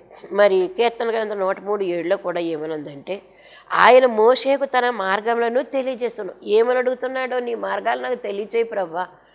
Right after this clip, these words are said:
నీ సన్నిధి నాతో ఉంచు ప్రభా, నీ సన్నిధి లేకపోతే నన్ను తోడుకుని వెళ్ళొద్దు ప్రభా, నువ్వు ఉంటేనే నేను వెళతాను ఏ మార్గంలోనైనా, నువ్వు ఉంటేనే నా అడుగు ముందుకేస్తానని" చెప్పినటువంటి మాటలు.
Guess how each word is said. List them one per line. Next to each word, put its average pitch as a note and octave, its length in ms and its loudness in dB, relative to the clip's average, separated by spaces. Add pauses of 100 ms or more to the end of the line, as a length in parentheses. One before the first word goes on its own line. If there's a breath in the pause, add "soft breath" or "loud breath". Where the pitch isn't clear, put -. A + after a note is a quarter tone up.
(260 soft breath)
నీ A#3+ 140 2
సన్నిధి A3+ 340 0
నాతో C4 340 0
ఉంచు G3+ 300 -4
ప్రభా, F#3 380 -6
నీ G#3 160 -2
సన్నిధి A#3 300 -4
లేకపోతే B3+ 460 -6
నన్ను B3 160 -4
తోడుకుని G#3 480 -4
వెళ్ళొద్దు G#3 460 -4
ప్రభా, F3 400 -8 (440 loud breath)
నువ్వు G#3 220 4
ఉంటేనే C4+ 440 4
నేను C4 220 -2
వెళతాను A3 380 -6
ఏ F#3+ 80 -6
మార్గంలోనైనా, G3 720 -6
నువ్వు F#3 260 -6
ఉంటేనే B3+ 440 0
నా G3 80 0
అడుగు G3 180 -6
ముందుకేస్తానని" F#3 800 -8
చెప్పినటువంటి E3 560 -12
మాటలు. - 400 -16